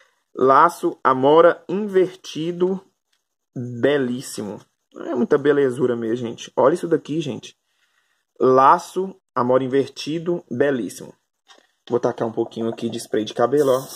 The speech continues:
pra dar uma engomadinha aqui nas minhas fitas. Ó.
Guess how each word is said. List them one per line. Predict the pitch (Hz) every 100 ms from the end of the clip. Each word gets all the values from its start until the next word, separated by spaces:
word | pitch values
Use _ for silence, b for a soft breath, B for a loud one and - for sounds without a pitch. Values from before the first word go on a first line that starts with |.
| - - -
pra | 113
dar | 120
uma | 120
engomadinha | 120 117 117 120 120
aqui | 120
nas | 117
minhas | 117 -
fitas. | 139 156 135 135 - - - - - - - - - - - - - - - -
Ó. | 107